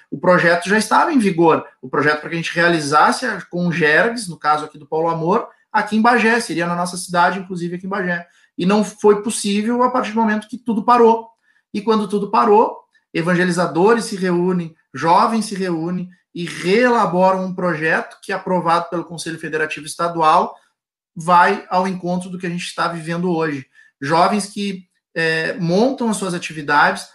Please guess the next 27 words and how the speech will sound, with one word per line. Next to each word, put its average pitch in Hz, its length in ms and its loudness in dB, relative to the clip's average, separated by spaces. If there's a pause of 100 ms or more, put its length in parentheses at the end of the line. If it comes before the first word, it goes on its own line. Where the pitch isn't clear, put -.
(140)
montam 233 400 0
os 220 140 -2
trabalhos, 180 640 0 (480)
demonstram 208 840 2
o 180 60 -6
protagonismo 175 640 -4
juvenil 165 640 -4 (260)
e 196 80 -6
nos 214 240 2
mostram 202 560 0 (380)
como 277 200 2
essa 339 260 0
geração 226 720 0 (160)
é 185 80 -4
importante, 180 800 -2 (340)
como 240 460 0 (140)
os 170 120 -4
jovens, 196 420 0
sim, 240 260 -4
são 214 260 0
muito 214 340 0
bons, 180 640 -2
sim, 247 260 0
eles 185 180 -2
são 202 340 -4 (240)
muito 196 720 0 (120)
inteligentes, 190 960 0